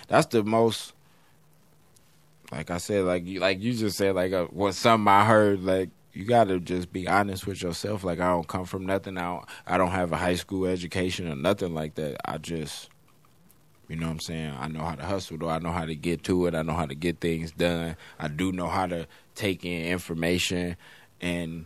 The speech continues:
like you say, I know how to create. So if you give me a radio show, I'ma create a marketing company and start doing shows for myself. Like, I'm not gonna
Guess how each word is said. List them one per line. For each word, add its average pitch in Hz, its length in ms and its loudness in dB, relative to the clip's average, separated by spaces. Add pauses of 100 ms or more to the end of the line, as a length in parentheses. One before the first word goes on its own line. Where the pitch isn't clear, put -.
(140)
like 78 200 -8
you 87 80 -10
say, 92 200 -2
I 87 80 0
know 85 120 -4
how 85 140 -2
to 73 80 -12
create. 85 680 -4
So 80 220 -8
if 78 140 -12
you 82 80 -10
give 82 300 -4
me 82 320 -4 (460)
a 80 80 -4
radio 82 520 2
show, 80 440 0 (420)
I'ma 73 180 -12
create 80 340 -2
a 82 60 -2
marketing 90 460 2
company 82 440 -4
and 80 80 -6
start 78 260 -2
doing 85 200 2
shows 127 320 8
for 92 120 -4
myself. 78 500 0
Like, 80 180 -2
I'm 78 120 -6
not 80 220 -4
gonna 73 300 -4